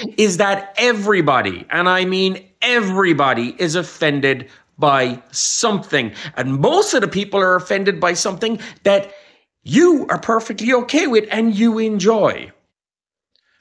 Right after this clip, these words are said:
Which means that if we stop offending people just for you, then nobody has anything to laugh at anymore.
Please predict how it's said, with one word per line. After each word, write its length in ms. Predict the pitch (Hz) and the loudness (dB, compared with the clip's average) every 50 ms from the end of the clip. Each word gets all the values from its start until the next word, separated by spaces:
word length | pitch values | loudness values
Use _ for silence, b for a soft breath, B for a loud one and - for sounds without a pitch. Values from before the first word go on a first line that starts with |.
| _ | _
Which 280 | - 190 277 285 285 330 | -2 0 0 2 2 2
means 680 | 311 320 302 254 214 196 196 220 254 277 277 - - b b b b b b b b b b | 2 2 2 0 -2 -2 -2 -4 -4 -6 -8 -12 -14 b b b b b b b b b b
that 160 | - 196 185 | -2 0 0
if 160 | 175 160 - - | 0 -2 -2 -4
we 160 | 147 120 107 | -6 -4 -4
stop 580 | - - - - - - 185 185 240 - - | -4 -4 -4 -4 -4 -2 -2 -2 -2 -2 -2
offending 540 | 320 302 - - 277 302 320 311 302 302 294 | -4 -4 -2 -2 -2 -2 0 0 0 -2 0
people 440 | 294 302 294 262 - 277 269 269 247 | 0 0 0 0 -2 -2 -2 -2 -4
just 480 | 196 196 - - - 254 262 262 - - | -4 -4 -2 0 0 0 -2 -4 -8 -10
for 180 | - - 277 | -8 -6 -6
you, 640 | 269 294 339 349 330 254 240 240 240 254 262 - B B B B B B B B B | -2 0 0 0 2 0 0 0 -2 -2 -4 -10 B B B B B B B B B
then 400 | - 175 185 190 190 190 196 196 | 0 2 2 4 4 4 4 4
nobody 760 | 208 262 294 330 339 311 285 226 185 147 139 120 104 98 101 b b b b b b b | 4 4 4 4 4 4 2 2 2 2 0 -2 -4 -6 -10 b b b b b b b
has 360 | - 175 180 175 156 170 - - _ _ - | -4 0 0 0 0 -2 -6 -12 _ _ -4
anything 800 | 208 220 214 214 214 208 - - - 165 160 156 156 156 151 151 - - | -2 0 0 0 -2 -4 -4 -4 -2 -2 0 0 -2 -2 -4 -8 -8 -4
to 140 | - 208 190 | -4 0 0
laugh 400 | 165 156 143 135 131 123 - 131 | 2 0 0 -2 -6 -8 -4 -2
at 360 | 120 117 120 - - - _ - | -2 -2 -2 -4 -8 -14 _ -8
anymore. 840 | 143 139 139 135 131 127 131 135 131 123 98 90 - - - _ | -6 -4 -4 -4 -4 -4 -4 -4 -4 -4 -6 -6 -10 -12 -14 _